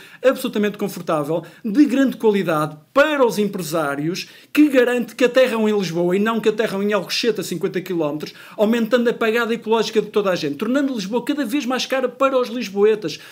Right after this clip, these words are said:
Porque quem é que vai pagar Alcochete? Os lisboetas com as taxas aeroportuárias.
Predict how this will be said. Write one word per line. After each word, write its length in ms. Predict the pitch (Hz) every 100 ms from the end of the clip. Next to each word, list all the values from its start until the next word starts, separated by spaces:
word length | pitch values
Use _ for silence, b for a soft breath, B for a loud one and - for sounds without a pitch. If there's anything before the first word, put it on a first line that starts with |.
| B -
Porque 220 | 214 -
quem 260 | - 190 226
é 60 |
que 100 | 220
vai 140 | 185 196
pagar 340 | 190 170 175
Alcochete? 500 | 170 165 - 156 147
Os 120 | 143
lisboetas 500 | 135 123 127 151 180
com 140 | - 180
as 60 |
taxas 340 | - 175 190 170
aeroportuárias. 760 | 185 180 185 - 208 160 156